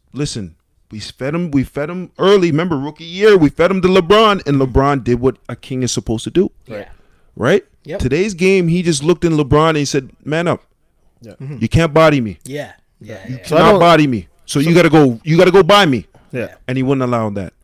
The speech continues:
Speaker 3: Yeah. So I don't think,
Speaker 2: Mm-hmm.
Speaker 3: if you remember, remember it, O G was a rookie, but I think O G was the one player who wasn't afraid of LeBron. He was
Speaker 2: Okay.
Speaker 3: just a rookie, and, you know,
Speaker 2: That's a good point.
Speaker 3: LeBron's,
Speaker 2: Interesting
Speaker 3: Le-,
Speaker 2: point.
Speaker 3: LeBron
Speaker 2: Okay.
Speaker 3: is one of the all-time greats, and he's supposed to do that to a rookie.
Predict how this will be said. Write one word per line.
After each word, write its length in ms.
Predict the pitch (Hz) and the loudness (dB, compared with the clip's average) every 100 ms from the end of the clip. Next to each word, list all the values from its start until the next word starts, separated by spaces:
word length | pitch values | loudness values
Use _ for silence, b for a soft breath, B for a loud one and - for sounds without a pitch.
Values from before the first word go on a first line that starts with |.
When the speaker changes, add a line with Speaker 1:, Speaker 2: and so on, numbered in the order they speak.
| - | -16
Speaker 3:
Yeah. 140 | 107 _ b b | -16 _ b b
So 120 | - 156 | -4 0
I 40 | |
don't 160 | 240 240 | 0 0
think, 240 | 226 202 - | -4 -4 -16
Speaker 2:
Mm-hmm. 140 | 117 107 _ _ - | -20 -20 _ _ -16
Speaker 3:
if 140 | - | -10
you 160 | 247 269 | -6 -4
remember, 480 | 190 180 143 104 92 90 | -2 -2 -2 -8 -14 -16
remember 400 | 139 170 165 170 | -8 -8 -6 -6
it, 180 | 170 160 - | -8 -10 -4
O 140 | 190 | -4
G 120 | 185 | -4
was 200 | 180 165 | -4 -4
a 60 | 143 | -4
rookie, 380 | 120 110 92 - b b | -6 -10 -12 -20 b b
but 120 | 143 | -6
I 40 | 180 | -6
think 240 | 226 208 | -6 -6
O 140 | 160 185 | -4 -4
G 140 | 180 | -4
was 280 | 160 165 160 | -6 -6 -4
the 120 | 147 | -6
one 260 | 139 160 190 | -4 -4 -4
player 440 | - 110 107 - - - | -6 -8 -10 -18 -20 -10
who 100 | 170 | -6
wasn't 400 | 143 226 233 135 | 0 0 0 -6
afraid 300 | - 127 113 | -10 -12 -14
of 80 | 107 | -16
LeBron. 340 | 90 98 65 _ _ | -18 -20 -20 _ _
He 140 | 180 | -4
was 160 | 226 208 | -2 -2
Speaker 2:
Okay. 60 | 214 | -4
Speaker 3:
just 80 | 190 | -6
a 40 | |
rookie, 400 | 160 190 156 104 _ _ | -6 -8 -10 -20 _ _
and, 460 | 127 135 139 131 147 _ _ - | -14 -12 -12 -16 -20 _ _ -12
you 120 | 156 | -8
know, 180 | 147 143 | -6 -8
Speaker 2:
That's 140 | - 175 | -10 -16
a 20 | |
good 180 | 170 - | -16 -14
point. 260 | 139 170 | -16 -8
Speaker 3:
LeBron's, 500 | 156 143 175 180 165 | -4 0 2 2 0
Speaker 2:
Interesting 140 | 156 160 | -2 -6
Speaker 3:
Le-, 60 | 147 - | -6 -6
Speaker 2:
point. 140 | 160 | -4
Speaker 3:
LeBron 200 | 170 185 180 | 0 2 2
Speaker 2:
Okay. 120 | 180 | 2
Speaker 3:
is 420 | 156 131 - - 160 | -2 -8 -16 -18 -10
one 160 | 156 | -6
of 140 | 160 147 | -4 -4
the 120 | 147 | -2
all-time 420 | 151 151 147 143 | -2 -2 -8 -8
greats, 320 | 135 139 - | -8 -10 -10
and 140 | 135 123 | -16 -14
he's 180 | 143 127 | -14 -12
supposed 440 | - - 160 - | -14 -10 -12 -12
to 80 | 139 | -16
do 200 | 123 135 | -12 -12
that 220 | 127 113 | -12 -14
to 140 | - 123 | -18 -20
a 40 | |
rookie. 380 | 104 98 _ _ | -20 -20 _ _